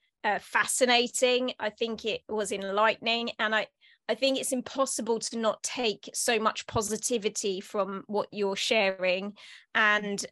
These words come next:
I wish you every success in your mission to help people feel and be at peace with the end when it comes, and w-, living a happy, peaceful life up until the point that it happens.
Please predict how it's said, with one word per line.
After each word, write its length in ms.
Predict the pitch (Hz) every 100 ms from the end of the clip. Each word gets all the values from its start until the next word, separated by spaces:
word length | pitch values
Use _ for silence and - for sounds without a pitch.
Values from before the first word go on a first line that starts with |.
| -
I 240 | 220 226 220
wish 280 | 233 -
you 260 | 226 220 202 -
every 320 | 240 247 226
success 640 | 220 - 202 - 214 208 220
in 160 | 208
your 340 | 202 196 196 -
mission 600 | 208 220 - 190 190 196
to 140 | -
help 280 | 202 220 208
people 460 | - 208 196 - 190
feel 680 | - - 247 202 185 214 220 - - - -
and 460 | 208 196 196 196 - 214
be 200 | 226 254 226
at 180 | 220 -
peace 400 | - 269 247 -
with 340 | 214 202 196 - _ _ -
the 340 | - 208 196 190
end 220 | 262 269 226
when 200 | 240 226
it 140 | -
comes, 640 | - 233 233 302 370 - - - _
and 460 | 240 226 214 220 214 -
w-, 160 | 202 202 - 247 254
living 280 | 294 277 247
a 60 |
happy, 380 | 226 277 277 254
peaceful 540 | - 269 247 - 240
life 420 | 233 226 226 226 -
up 220 | 233 233
until 360 | 233 226 269 214
the 100 | 208
point 320 | - 226 208
that 100 | 220
it 100 | 190
happens. 720 | - 190 180 131 135 - -